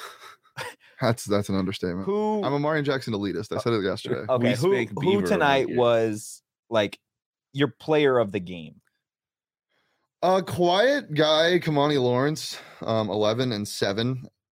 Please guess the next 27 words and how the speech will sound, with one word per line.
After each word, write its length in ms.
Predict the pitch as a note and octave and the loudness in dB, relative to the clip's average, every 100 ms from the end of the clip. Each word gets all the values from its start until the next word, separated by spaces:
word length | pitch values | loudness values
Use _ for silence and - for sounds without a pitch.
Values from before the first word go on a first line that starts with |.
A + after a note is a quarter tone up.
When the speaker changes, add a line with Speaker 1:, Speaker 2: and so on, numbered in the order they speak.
| _ _ - | _ _ -4
Speaker 2:
uh, 340 | A2+ A2+ A2+ A2+ - | 0 4 2 0 -4
tonight. 360 | B2+ B2 B2 - _ - | -2 0 -2 -4 _ -6
Really 280 | A#2+ C3+ | 0 2
good 280 | C3 C3 A2+ | 2 0 0
defense, 760 | G#2+ A#2+ C#3 C3 B2+ B2 - - _ _ - | -2 0 0 0 0 -4 -12 -14 _ _ -4
uh, 180 | A2+ G#2+ | 0 2
the 140 | A2+ | 0
entire 340 | A2 B2 A#2 | 0 4 4
game, 520 | A2 A2 A2 A2 G#2 F#2+ | 4 2 2 0 -2 -2
getting 220 | A#2 A#2+ | 0 2
his 120 | A#2+ | 2
own 160 | A#2+ A#2 | 0 0
shot 380 | - A#2+ G#2+ G#2+ | 0 4 4 4
again, 480 | A2 A2 G#2+ G#2 A2+ _ _ _ _ | 2 2 2 0 -6 _ _ _ _
um, 320 | G2 G2 F#2 F2+ | -6 -4 -4 -4
moving 260 | A2+ B2 B2+ | -2 0 2
without 280 | B2+ B2+ A#2+ | 2 0 0
the 60 | |
ball, 580 | G#2 A2+ A2 A2 A2 G#2+ - - | 0 2 4 4 2 -2 -8 -14
but 340 | A2+ B2 A#2 | -2 0 0
really 300 | C#3 C#3+ C#3 | 0 2 2
just 160 | B2 A2+ | 0 2
the 80 | A#2 | 4
leader 300 | G#2+ G#2 G2 | 4 4 2
of 100 | F#2 | -2
this 160 | F2+ | -8
team. 360 | - G2+ F#2 | -6 -6 -6